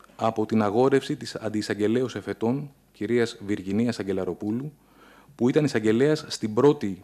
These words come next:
ποινική δίκη για τους στημένους αγώνες το δύο χιλιάδες δεκατρία, η πρώτη που έγινε στην ιστορία. «Από τότε που εμφανίστηκε το στοίχημα στη ζωή του ποδοσφαίρου», γράφει στην αγόρευσή της,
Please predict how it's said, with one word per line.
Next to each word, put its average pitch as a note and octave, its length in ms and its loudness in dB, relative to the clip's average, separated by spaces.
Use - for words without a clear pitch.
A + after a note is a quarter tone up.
ποινική A2+ 420 2
δίκη A#2+ 260 -2
για A#2+ 100 0
τους A2 120 -6
στημένους A#2 380 0
αγώνες A2+ 520 0
το - 80 -2
δύο A#2 160 0
χιλιάδες A2 300 0
δεκατρία, A2+ 480 -2
η B2 80 -10
πρώτη A#2 320 -4
που A#2 120 -2
έγινε A#2 200 0
στην - 140 -10
ιστορία. G2 440 -4
«Από A#2 320 4
τότε E3 300 6
που D#3 120 4
εμφανίστηκε C3+ 540 4
το A2+ 100 -2
στοίχημα A2+ 460 2
στη G2+ 120 -6
ζωή G#2 160 2
του A2+ 80 -6
ποδοσφαίρου», G2 560 0
γράφει G#2+ 520 2
στην G2+ 180 -6
αγόρευσή F#2+ 460 -2
της, C#3 300 -12